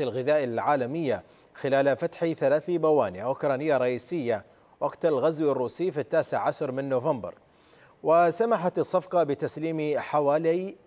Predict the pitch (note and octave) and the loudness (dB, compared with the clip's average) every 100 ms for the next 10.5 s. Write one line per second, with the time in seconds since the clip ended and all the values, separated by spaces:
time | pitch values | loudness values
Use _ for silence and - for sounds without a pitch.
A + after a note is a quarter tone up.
0 | _ _ F3 - - D#3 C3+ D3 F3+ C3+ | _ _ -6 -6 -2 0 2 2 0 -4
1 | B2 - - - - C#3 C#3 D3 - E3 | -6 -14 -20 -10 -4 -2 -2 -4 -4 -2
2 | F3+ E3 G3 - D3 G2+ G#2+ D#3 E3+ D3+ | 0 2 0 2 0 0 -4 -4 0 0
3 | D#3+ C#3+ C#3+ D#3+ - C#3+ F#3+ F3 B2+ C3 | -2 -2 -2 -2 -2 -4 -2 -2 0 2
4 | E3 C#3 B2+ C3+ C#3 D#3+ C#3 C#3+ C#3 C3+ | 2 0 0 2 2 2 0 -2 -2 -2
5 | D3 C#3 A#2 A#2+ C3 C#3 F3+ E3 B2+ C3 | -2 -2 -4 -2 -2 0 0 2 0 0
6 | D3 A#2+ C#3 C#3+ C3 - - - - B2+ | -2 -2 -4 -4 -4 -6 -18 -20 -10 -4
7 | A#2+ A#2+ - D#3 C#3 C3 A#2 D#3+ B2+ A#2 | -2 -2 0 0 0 -2 -2 -4 -4 -4
8 | D#3+ D3 B2 D3 D3 C3 C3 C3 D3 A#2 | 0 0 0 -2 -6 -4 -4 -4 -6 -8
9 | G#2 - E3+ - D3+ - F2 - _ - | -10 -12 -14 -8 -8 -6 -10 -12 _ -16
10 | F#3 D3+ F#2+ D#2+ E2 | -12 -8 -8 -10 -18